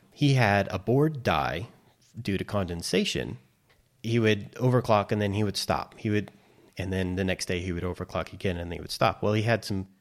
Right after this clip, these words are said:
condensation happening under the backside of the board, and it kind of rusted some stuff and it fried the board one day. Since then, he had always used Vaseline,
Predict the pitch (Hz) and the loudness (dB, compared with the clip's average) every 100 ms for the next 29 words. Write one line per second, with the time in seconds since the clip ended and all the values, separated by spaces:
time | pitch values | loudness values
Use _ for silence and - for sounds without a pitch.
0 | _ _ - 117 101 - 139 123 101 98 | _ _ 2 4 4 2 2 2 2 0
1 | 104 95 92 92 92 90 90 - _ _ | 0 -2 -2 -2 -2 -2 -4 -12 _ _
2 | - 92 - 98 85 87 92 127 104 107 | -4 -4 -2 -4 -4 -6 2 4 4 4
3 | 98 - - 87 82 85 - 90 - - | -2 -6 -8 -6 -4 -4 -4 -10 -10 -10
4 | - 80 - 101 80 _ _ - - 87 | -4 -4 -4 -10 -10 _ _ -20 -6 -4
5 | 87 85 110 117 82 82 - _ _ _ | -4 -2 0 0 -2 -6 -10 _ _ _
6 | _ - - - - 135 113 123 131 143 | _ -20 -20 -8 0 2 2 2 4 6
7 | 104 104 98 123 120 110 - 98 104 113 | 6 2 0 2 4 4 2 2 2 0
8 | - 95 87 92 87 82 76 - 139 175 | 0 0 0 -4 -6 -4 -4 0 0 0
9 | - | -2